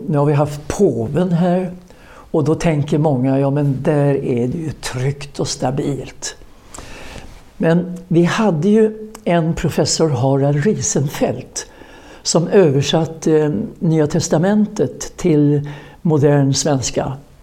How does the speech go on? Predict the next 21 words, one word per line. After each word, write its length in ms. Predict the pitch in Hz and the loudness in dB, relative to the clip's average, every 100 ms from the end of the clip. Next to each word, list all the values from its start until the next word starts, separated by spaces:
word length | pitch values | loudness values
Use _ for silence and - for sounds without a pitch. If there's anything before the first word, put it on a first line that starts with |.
| - - _ - _ - - - - - - | -20 -20 _ -20 _ -20 -20 -20 -20 -20 -20
Han 540 | - - 196 220 226 220 - | -6 0 2 4 2 0 -2
sökte 440 | - - 175 180 170 | -2 2 2 2 2
upp 240 | 165 165 | 2 2
mig 400 | 147 147 143 139 | 2 4 4 2
och 180 | - 135 | 2 2
vi 60 | |
hade 460 | 139 147 135 135 135 - | 2 2 2 2 0 -2
kontakt 560 | 147 139 165 - - | -2 0 0 -2 -4
och 80 | 151 | -2
samtalade. 760 | - 143 120 156 127 131 127 127 - - - - - | 0 0 0 -2 0 0 -2 -4 -10 -20 -20 -20 -20
Och 380 | - - - 156 | -20 -12 -2 2
han 220 | 180 196 | 4 4
berättade 540 | 185 175 - - 156 | 6 4 2 0 4
ju 260 | 147 139 143 | 4 2 0
att 200 | 147 147 | -4 -2
han 240 | 160 151 | 0 2
var 120 | 151 135 | 2 0
så 120 | 165 | 2
besviken 640 | 139 - 190 220 - 131 | 0 2 2 2 -2 -2
på 300 | 135 151 139 131 | -2 0 0 -2
kyrkan, 680 | - 175 131 - 202 123 | 0 2 0 0 -2 -2